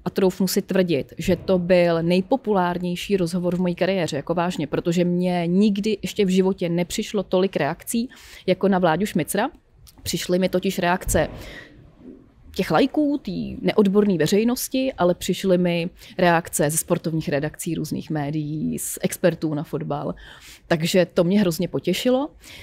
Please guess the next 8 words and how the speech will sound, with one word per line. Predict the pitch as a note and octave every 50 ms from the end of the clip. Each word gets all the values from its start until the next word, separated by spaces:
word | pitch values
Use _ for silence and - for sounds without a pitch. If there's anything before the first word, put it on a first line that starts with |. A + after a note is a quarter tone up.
| - -
Pak | - G#3 -
si | - A3+
vzpomínám | - - G#3+ G#3 G#3+ A3 G#3+ A3 G#3 G#3+ G#3+ G#3+ A3 G#3+
na | G#3 G3+
rozhovor | G#3 G3+ G3 G#3 G3+ G3+ G#3 G3+ G3+ G3+
s | -
Tomášem | - G3+ F#3+ F#3+ - - E3
Vaclíkem. | D#3 D3+ - - G#3+ G#3 G#3 - A3+ A3+ A3 A3+ A#3 B3+